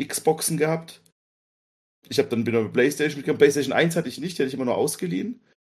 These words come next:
weil ich die auch irgendwie, das hat sich für mich nicht richtig angefühlt, was nämlich auch eins meiner großen Probleme ist, wenn man halt Sachen, äh, illegal sich besorgen kann. Und ich mein, ich weiß, ihr ja bestimmt bei euch auch früher so, so ge-, gebrauchte Spiel-An- und Verkäufer,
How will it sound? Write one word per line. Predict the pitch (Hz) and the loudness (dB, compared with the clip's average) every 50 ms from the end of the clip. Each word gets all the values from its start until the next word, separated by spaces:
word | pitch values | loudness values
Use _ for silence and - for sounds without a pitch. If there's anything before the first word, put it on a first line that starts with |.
| _ _ _ _ | _ _ _ _
weil | - 120 113 | 0 0 0
ich | 110 | 0
die | 113 156 | 0 -2
auch | 156 | 0
irgendwie, | - 135 131 131 127 113 113 - - - | 0 0 0 0 0 -2 -4 -10 -14 -10
das | - 117 131 | -6 -4 -2
hat | 139 - | -2 -2
sich | - - | -4 -4
für | 156 147 | -4 -4
mich | 147 135 | -4 -4
nicht | 135 120 127 | -6 -6 -6
richtig | 143 143 - - 147 | -6 -8 -4 -2 -2
angefühlt, | 113 113 117 113 127 117 107 | -2 -2 -2 -4 -2 -2 -2
was | 117 107 | -2 -2
nämlich | - 139 - - | -2 -2 0 0
auch | 147 - | 0 0
eins | - 139 165 165 | -2 -4 -2 0
meiner | 160 139 143 | 0 0 0
großen | 139 - 151 160 165 | 0 0 -2 -2 -2
Probleme | - 131 131 - 160 170 170 165 | -4 -6 -2 2 4 4 6 6
ist, | 143 160 175 170 - - - 107 - - - - _ _ _ _ _ _ _ _ | 6 4 4 0 -4 -10 -14 -16 -16 -18 -20 -20 _ _ _ _ _ _ _ _
wenn | - 147 147 143 | 6 6 8 8
man | 143 135 | 6 4
halt | 139 139 - - | 4 2 2 0
Sachen, | - 156 143 160 143 127 - - | -4 -2 -2 -2 -2 -4 -2 -2
äh, | 120 131 - - | -2 -2 0 0
illegal | 131 139 135 135 117 120 107 113 | 0 2 2 4 4 4 4 4
sich | 110 110 107 - - - | 2 -2 -8 -10 -10 -10
besorgen | 123 113 120 117 117 104 110 | -2 2 4 4 4 4 0
kann. | 110 104 90 92 92 - - _ - | -2 -4 -4 -6 -8 -12 -18 _ -4
Und | - 120 | -2 -2
ich | 113 117 | 0 2
mein, | 139 135 143 135 92 - 87 - 67 - - - | 2 2 2 2 0 -6 -10 -10 -10 -10 -12 -12
ich | - 120 123 | -12 -4 2
weiß, | 127 123 135 120 - 113 - - - - _ _ _ | 4 4 4 2 0 -6 -8 -10 -12 -12 _ _ _
ihr | - 143 139 139 | 6 8 8 10
ja | 131 127 | 8 6
bestimmt | 104 - - 147 135 | 4 2 -2 -2 2
bei | 135 | 4
euch | 127 120 123 - | 4 4 4 2
auch | - 127 127 - | 0 0 0 0
früher | - 123 131 127 127 | -2 0 2 2 2
so, | 117 127 123 123 113 113 - - - - - - | 2 2 2 2 2 0 -6 -16 -20 -20 -20 -14
so | - - 131 123 107 | -4 0 0 0 0
ge-, | - - - - - - 90 113 - | 0 -4 -6 -8 -10 -10 -8 -6 -4
gebrauchte | - 120 - - 120 127 - - - 131 | -4 -4 2 4 6 6 6 4 0 -6
Spiel-An- | - - - 156 - - 135 143 | -6 -6 -4 -2 0 0 2 0
und | 139 | 0
Verkäufer, | 131 - 143 139 139 151 143 139 143 147 151 156 165 | 2 2 2 4 4 4 4 4 4 4 2 0 -2